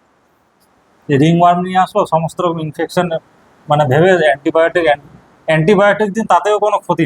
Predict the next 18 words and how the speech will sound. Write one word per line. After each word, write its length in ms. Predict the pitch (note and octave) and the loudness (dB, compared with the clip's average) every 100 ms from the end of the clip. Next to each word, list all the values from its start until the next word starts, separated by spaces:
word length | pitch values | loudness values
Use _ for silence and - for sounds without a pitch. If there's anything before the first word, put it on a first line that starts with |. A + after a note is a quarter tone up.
| G#2+ | -6
নেই, 100 | - _ _ _ _ D#3+ | -12 _ _ _ _ -6
মানে 120 | E3+ - | -6 -4
ক্ষতি 200 | G#3 A3 | 0 2
at 80 | G#3+ G3+ | 0 -2
least 140 | F3+ | -2
হবে 140 | D3+ B2 F#2 | -2 -2 -6
না, 40 | - - - - - - - - - | -14 -16 -18 -20 -20 -20 -20 -20 -2
সে 80 | F#3+ C#3+ | 0 2
ব্যাকটেরিয়াল 380 | C#3+ - F#3+ F#3+ F3+ | 0 -2 -2 0 -2
ইনফেকশনে 540 | - F#3 - G3 G3+ | -4 -6 -2 -2 0
অ্যান্টিবায়োটিক 520 | E3+ D#3+ F3 F3 F3 E3+ | 0 0 0 0 0 0
দেওয়া 160 | D#3 D#3+ C#3 | 2 2 2
হয়ে 160 | F3+ F#3+ | -2 -2
গেছে, 140 | G3 G#3 | -4 -4
ক্ষতি 220 | - A3+ B3 | -2 0 2
হবে 180 | F#3+ C#3 A2+ | 2 0 -4
না, 60 | - - - - - - - - - _ _ _ _ _ - | -10 -20 -16 -16 -18 -20 -18 -18 -18 _ _ _ _ _ -2
কিন্তু 160 | F3+ | 2